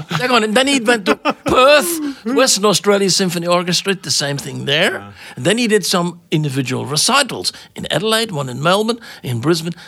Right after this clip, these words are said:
Speaker 1: and that was the beginning of the Pavali Association.
Speaker 2: And
Speaker 1: Right?
Speaker 2: where is he now?
Speaker 1: Pavali, right now,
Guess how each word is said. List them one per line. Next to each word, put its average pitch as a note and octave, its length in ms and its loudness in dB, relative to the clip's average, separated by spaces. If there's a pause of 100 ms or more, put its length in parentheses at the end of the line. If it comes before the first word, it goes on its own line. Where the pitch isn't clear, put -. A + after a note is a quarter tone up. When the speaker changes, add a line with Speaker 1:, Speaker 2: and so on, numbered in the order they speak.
(180)
Speaker 1:
and B2+ 140 -4
that G3+ 160 0
was D3 160 -6
the D3+ 80 -12
beginning C3+ 340 -2
of A#2 160 -10
the A2+ 100 -6
Pavali A#2+ 600 -4 (200)
Association. D#3 760 0 (380)
Speaker 2:
And G#2 100 -4
Speaker 1:
Right? C#3 160 -4
Speaker 2:
where B2+ 160 -6
is A2 120 -8
he G#2 120 -8
now? F#2+ 280 -8 (540)
Speaker 1:
Pavali, G#3+ 480 4
right G#3+ 220 2
now, G3 420 2